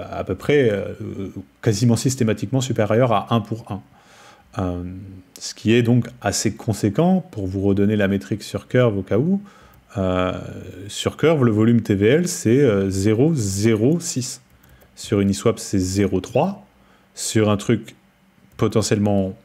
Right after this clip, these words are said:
nouvelle génération, on va dire, comme Maverick, c'est un vingt-cinq. Et au final, un, un rétro, alors en fonction des jours, mais il se retrouve sur un ratio pas loin du un vingt-cinq, voire parfois plusieurs multiples.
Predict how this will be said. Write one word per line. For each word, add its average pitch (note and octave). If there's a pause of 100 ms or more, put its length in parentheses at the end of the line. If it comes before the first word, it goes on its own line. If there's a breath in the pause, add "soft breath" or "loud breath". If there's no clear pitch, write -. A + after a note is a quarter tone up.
(100)
nouvelle A2+
génération, G#2+
on G2+
va G2
dire, G2 (120)
comme G2+
Maverick, G2+
c'est G2+
un G2+
vingt-cinq. G2 (840 loud breath)
Et B2
au A2
final, B2+
un, G2+
un G#2
rétro, B2
alors G2+
en G2+
fonction A2
des F#2+
jours, D#3
mais A#2
il G2+
se -
retrouve D#3+
sur -
un F#2+
ratio D#3 (140)
pas G2+
loin A#2+
du A2+
un G2
vingt-cinq, B2+ (160)
voire A#2
parfois B2
plusieurs G#2+
multiples. F#2+